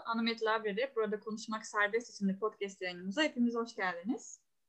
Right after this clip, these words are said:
Ee, bugün, e, Muhtar Özkoya Kütüphanesi'nden kütüphane sorumlusu Jale Aydemir ağırlayacağız. Kendisine öncelikle çok teşekkür ediyorum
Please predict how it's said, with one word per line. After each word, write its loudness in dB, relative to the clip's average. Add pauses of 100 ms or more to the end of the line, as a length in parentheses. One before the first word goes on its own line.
(720)
Ee, 2
bugün, 2
e, 2
Muhtar 4
Özkoya 4
Kütüphanesi'nden 2 (120)
kütüphane 8
sorumlusu 0 (100)
Jale 10
Aydemir 4 (120)
ağırlayacağız. -2 (540)
Kendisine 6
öncelikle 4
çok 0
teşekkür 4
ediyorum 8